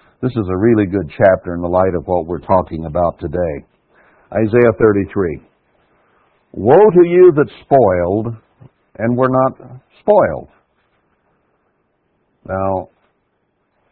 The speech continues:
have we spoiled the church of God? We weren't spoiled. Spoiled means like in war, where you, you spoil a, a, a nation or a city. You, you take the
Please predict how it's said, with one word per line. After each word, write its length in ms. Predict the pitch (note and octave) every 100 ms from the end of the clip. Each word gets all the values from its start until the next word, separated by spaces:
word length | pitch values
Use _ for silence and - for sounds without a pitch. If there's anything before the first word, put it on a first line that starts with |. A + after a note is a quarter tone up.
| _ _ -
have 140 | G2
we 180 | F#2+ D#3 D3+
spoiled 460 | - C#3 D3 D3 B2+
the 80 | C3
church 240 | - C#3 -
of 160 | G#2+ G2
God? 440 | G2 A2 D3 E3 _ _ _ _ _ _ _ -
We 140 | A2+
weren't 260 | G2+ D3+ A#3
spoiled. 460 | - G2 G#2 G3 - _ _ _ _ _ _ _ _ _ _ _ _ -
Spoiled 480 | - F#3 B2+ G#2 G2+
means 320 | A2+ A2+ G2 E2+
like 200 | A2+ G#2
in 160 | G2+ F2+
war, 420 | G2+ G2 D2 C2
where 160 | F2+ F#2
you, 280 | F2 D2 - -
you 160 | G2+ E2+ - _
spoil 560 | A2+ B2+ G#2 F2 D#2 -
a, 40 | -
a, 340 | D#2+ D2 -
a 40 | E2 _
nation 440 | G#2+ G#2 F#2 F#2
or 180 | F2 E2
a 40 | D2 -
city. 360 | F#2+ C#2+ C#2 F2
You, 180 | F2 - _ _ -
you 120 | G#2+
take 360 | - C3+ A#2+
the 100 | -